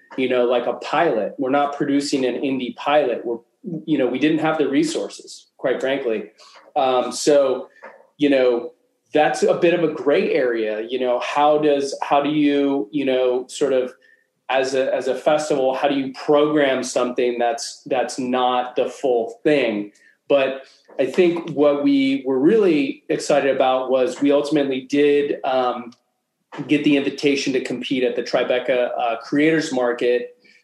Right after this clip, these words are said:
um, which was, you know, having had films at Tribeca in the past,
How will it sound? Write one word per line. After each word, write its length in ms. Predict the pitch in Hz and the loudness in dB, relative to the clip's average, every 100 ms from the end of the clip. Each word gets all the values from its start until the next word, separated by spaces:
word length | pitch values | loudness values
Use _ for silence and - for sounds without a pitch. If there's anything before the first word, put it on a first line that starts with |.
| _ 135 | _ -4
um, 340 | 131 123 123 | 0 0 0
which 220 | 143 143 | 0 0
was, 560 | 151 135 131 127 - _ _ - | 2 2 2 -4 -10 _ _ -6
you 60 | 135 | -4
know, 80 | |
having 280 | 131 151 151 | 0 2 2
had 340 | 151 - - - | 0 0 0 -2
films 300 | 151 139 135 | 0 0 0
at 80 | 139 | -2
Tribeca 420 | - 131 135 127 | -2 0 0 0
in 140 | 131 123 | -2 -2
the 120 | 117 | -4
past, 680 | - 139 135 131 - - _ | -4 -2 0 -2 -4 -12 _